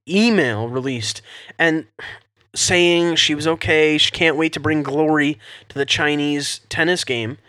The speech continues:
uh, and, and represent her country. The problem with this email is there's no line of authenticity. You can't trace it and, and authenticate it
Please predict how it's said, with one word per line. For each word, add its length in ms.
uh, 260
and, 420
and 240
represent 560
her 140
country. 520
The 80
problem 340
with 140
this 300
email 400
is 220
there's 200
no 520
line 500
of 440
authenticity. 640
You 100
can't 480
trace 440
it 240
and, 200
and 200
authenticate 680
it 140